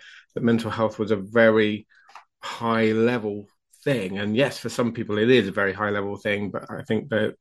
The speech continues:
there's a misunderstanding that there's also lower levels of, you know, poor mental health that we kind of just write off as, you know, "Well, it's just having a bad day," or, <laughs> or whatever.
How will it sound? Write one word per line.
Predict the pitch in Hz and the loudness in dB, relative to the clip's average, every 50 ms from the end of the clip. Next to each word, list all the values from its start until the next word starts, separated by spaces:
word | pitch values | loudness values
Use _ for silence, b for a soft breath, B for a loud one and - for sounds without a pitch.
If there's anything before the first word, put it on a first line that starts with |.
| _ | _
there's | - 117 107 98 104 | -2 0 0 0 0
a | |
misunderstanding | 95 107 113 113 113 107 104 92 98 - - 120 117 113 104 104 101 101 | 4 4 4 4 6 4 4 4 2 0 2 2 4 4 4 4 2 2
that | 104 107 - | 0 0 0
there's | 120 110 104 101 | 2 0 2 2
also | 107 104 - - 101 101 101 101 - b b b b b b b _ _ _ _ _ _ _ - 208 | 2 0 0 0 -2 -2 -2 -2 -6 b b b b b b b _ _ _ _ _ _ _ -18 -8
lower | 135 110 107 123 127 123 110 | -2 2 4 6 6 6 6
levels | 101 98 98 95 87 92 95 101 98 95 - - | 6 4 0 0 -2 -2 -2 -2 -4 -6 -8 -6
of, | 110 104 101 98 101 - - _ _ _ _ _ _ _ _ _ _ | -4 -4 -4 -4 -6 -10 -18 _ _ _ _ _ _ _ _ _ _
you | 110 107 | -10 -8
know, | 95 95 95 | -6 -6 -8
poor | 92 - - - 131 107 95 | -8 -10 0 4 6 6 6
mental | 98 101 98 98 - - 104 | 4 2 0 -2 -2 -4 -6
health | - - 104 101 - - _ | -4 -4 -4 -6 -6 -4 _
that | 113 - | -6 -4
we | 113 107 107 101 95 | -2 -4 -4 -4 -4
kind | - - - 113 101 98 | -6 -4 -2 -2 -2 -2
of | 95 95 - _ _ _ _ _ _ _ _ _ _ _ | -6 -8 -12 _ _ _ _ _ _ _ _ _ _ _
just | _ - 107 - - - | _ -14 -14 -12 -10 -2
write | 101 104 104 101 98 - - | 2 4 4 4 2 -2 -6
off | 98 90 - - 107 | -8 -8 -6 -4 -4
as, | 104 101 98 - - _ _ _ _ B B B B B B B B _ _ _ | -4 -4 -4 -10 -18 _ _ _ _ B B B B B B B B _ _ _
you | 107 104 | -4 -2
know, | 101 95 95 98 - _ | -2 -2 -4 -6 -10 _
"Well, | - 110 101 101 | -8 -6 -6 -6
it's | 104 107 - - | -8 -12 -14 -10
just | - 101 - | -10 -6 -4
having | - 98 101 101 | -2 0 2 2
a | 98 | 4
bad | 95 104 101 95 | 4 4 2 4
day," | - 117 104 104 101 | 4 4 6 6 4
or, | 98 95 107 113 - - | 4 4 4 2 2 0
<laughs> | - - | 0 0
or | 113 107 | 2 4
whatever. | 107 98 107 113 107 104 - 98 101 - | 4 6 6 8 8 6 6 2 -4 -6